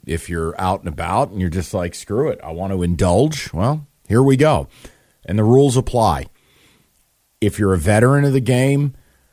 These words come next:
I'm probably not gonna go as granular as you would want. If you're new to the game, I'll probably go a little <laughs> bit too granular,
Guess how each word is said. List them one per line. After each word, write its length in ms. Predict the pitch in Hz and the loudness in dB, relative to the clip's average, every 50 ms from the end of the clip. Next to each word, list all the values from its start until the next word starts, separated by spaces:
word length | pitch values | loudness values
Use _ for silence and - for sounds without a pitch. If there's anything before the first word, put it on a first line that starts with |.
| _ _ _ _ _ _ _ - | _ _ _ _ _ _ _ -4
I'm 200 | 90 92 90 - | -2 -2 -2 0
probably 420 | - 117 107 101 104 110 117 107 | 0 2 2 2 2 2 2 2
not 240 | 107 104 104 101 - | 2 0 -4 -4 -4
gonna 160 | 117 101 92 | -4 -6 -4
go 240 | 82 104 101 98 95 | -2 -2 0 0 0
as 140 | 92 90 - | 0 -2 -4
granular 680 | - 92 85 90 90 98 110 117 113 117 123 123 123 | -4 -4 -4 -2 -2 0 0 0 0 2 2 2 2
as 160 | 123 113 98 | 2 0 0
you 120 | 120 127 123 | 0 0 2
would 160 | 127 127 117 | 2 2 2
want. 400 | 113 117 117 123 147 160 - - | 2 2 2 2 0 -2 -4 -6
If 240 | - - 87 - - | -10 -10 -10 -8 -6
you're 100 | 87 80 | -4 -4
new 300 | 82 82 82 90 95 107 | -2 0 2 2 4 4
to 80 | 117 127 | 4 4
the 120 | 123 131 | 4 2
game, 440 | 113 127 123 131 139 147 165 160 - - | 2 2 2 2 2 0 0 -2 -2 -4
I'll 120 | - 82 85 | -4 -6 -4
probably 460 | - - 101 87 92 92 92 101 95 | -4 -4 -4 -2 -2 -2 -2 -2 -2
go 320 | 87 101 95 90 92 92 - | -2 -2 -2 0 -2 -2 -4
a 80 | - 85 | -6 -6
little 800 | 85 85 82 85 87 92 95 101 110 104 - - 180 185 143 131 120 - | -6 -6 -6 -6 -6 -4 -2 0 0 0 2 2 4 4 4 4 2 0
<laughs> 100 | - - | 0 2
bit 260 | - 135 151 160 - - | 4 2 2 2 0 -4
too 240 | - - 190 175 | -2 0 2 2
granular, 640 | 147 156 170 165 165 170 170 180 180 185 190 185 180 | 2 2 2 2 4 4 2 2 4 4 2 2 0